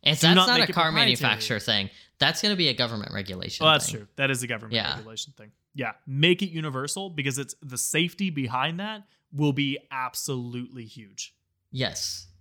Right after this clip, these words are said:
Speaker 1: Yeah, I mean, it has to be universal. There's really no choice.
Speaker 2: Yeah, yeah. <laughs> Well, Volkswagen said they were going right, but we, they actually went left. So
Speaker 1: Yeah.
Speaker 2: we went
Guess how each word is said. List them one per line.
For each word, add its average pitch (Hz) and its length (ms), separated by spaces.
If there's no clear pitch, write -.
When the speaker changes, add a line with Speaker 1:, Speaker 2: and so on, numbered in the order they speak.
Speaker 1:
Yeah, 131 160
I 147 40
mean, 151 120
it - 40
has 143 240
to 104 80
be 98 60
universal. 92 540
There's 107 200
really 123 180
no 98 120
choice. - 560
Speaker 2:
Yeah, 117 200
yeah. 113 180
<laughs> 165 100
Well, 185 160
Volkswagen 185 600
said 190 180
they 180 100
were 170 120
going 156 240
right, 131 260
but 127 120
we, 139 120
they 139 140
actually 139 320
went 120 220
left. 113 340
So 117 320
Speaker 1:
Yeah. 139 220
Speaker 2:
we 131 40
went 135 160